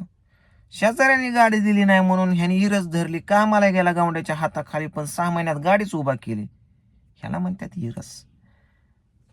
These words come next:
नवऱ्याने अपमान केला कुठल्या तरी गोष्टीसाठी, त्याचा राग धर, इरस धर,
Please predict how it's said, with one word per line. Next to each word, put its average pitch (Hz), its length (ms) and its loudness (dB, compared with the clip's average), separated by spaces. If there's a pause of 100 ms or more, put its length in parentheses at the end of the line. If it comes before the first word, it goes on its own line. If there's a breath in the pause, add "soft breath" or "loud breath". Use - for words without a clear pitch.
(220)
नवऱ्याने 240 440 2
अपमान 208 480 2
केला 185 320 2 (540)
कुठल्या 170 320 -6
तरी 160 120 -6
गोष्टीसाठी, 151 680 -8 (800)
त्याचा 185 220 0
राग 220 200 4
धर, 220 260 0 (100)
इरस 214 380 -4
धर, 175 220 2